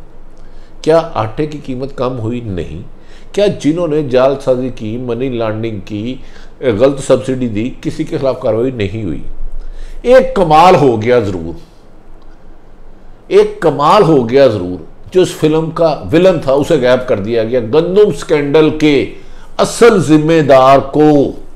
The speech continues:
मक्खन में बाल की तरह निकाल दिया गया।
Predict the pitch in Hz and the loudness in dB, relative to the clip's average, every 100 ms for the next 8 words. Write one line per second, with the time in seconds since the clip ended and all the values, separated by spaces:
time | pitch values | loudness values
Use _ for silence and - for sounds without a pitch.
0 | - - - - - - - - - - | -14 -16 -16 -16 -14 -14 -14 -16 -16 -20
1 | - - - - - - 139 175 - 190 | -18 -16 -16 -16 -16 -14 -2 0 2 0
2 | 185 175 147 135 147 139 135 143 135 127 | 2 0 4 6 6 2 -2 0 0 -2
3 | 120 110 113 113 110 113 92 80 80 | -2 2 4 2 0 0 0 -2 -6